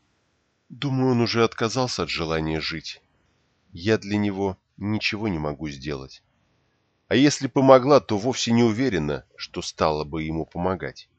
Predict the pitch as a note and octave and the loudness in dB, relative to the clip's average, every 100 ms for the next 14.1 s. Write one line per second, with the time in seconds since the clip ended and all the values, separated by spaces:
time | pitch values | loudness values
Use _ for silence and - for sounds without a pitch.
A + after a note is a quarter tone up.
0 | _ _ _ _ _ _ _ _ _ _ | _ _ _ _ _ _ _ _ _ _
1 | - D2 D#2 E2 F2 C#2 D2+ D2+ - D2+ | -16 -12 -4 2 2 0 -6 -4 -4 -4
2 | D2+ D2+ D#2+ D#2 C#2+ E2+ D#2 D#2+ - D#2+ | -4 -4 -4 -4 -4 -6 -4 -6 -6 -6
3 | C#2 C#2+ D2 D#2 F2 F#2+ F2 _ _ _ | -6 -4 -2 -2 -2 -4 -8 _ _ _
4 | _ _ - F#2+ A2+ G#2+ A2+ G#2 - G#2+ | _ _ -8 -4 -4 -6 -6 -4 -2 -2
5 | G2 G#2+ D2+ - D2 C#2 D#2+ D2+ F2+ F2 | 0 0 0 -4 -10 -8 -8 -6 -6 -6
6 | C2+ B1+ G#1+ - _ _ _ _ _ _ | -10 -12 -14 -16 _ _ _ _ _ _
7 | _ _ _ _ _ _ _ F2 D3+ F#3 | _ _ _ _ _ _ _ 4 6 8
8 | F3+ D3+ D3+ - F3 D#3 - - C#3+ C#3 | 4 0 -2 0 0 0 -2 2 6 8
9 | D3 E3 - A#2 - B2 B2 B2+ B2+ - | 8 6 4 0 2 4 4 4 -2 -2
10 | G#2+ G#2 G2 A2 G2+ G#2+ G2+ - G2 - | 0 2 8 8 8 2 0 6 4 6
11 | G2 F2 G#2+ A2 - G2+ G2 E2+ F#2+ - | 2 4 2 2 0 0 0 0 -4 2
12 | F#2+ G2 F#2 - F#2 F#2 F#2+ - F#2+ F#2+ | 4 6 4 0 0 2 -2 -4 0 0
13 | F2+ - F2 - F2 F#2+ G2+ F#2 - - | 0 -2 -4 -2 -4 -2 2 2 0 -6
14 | - | -20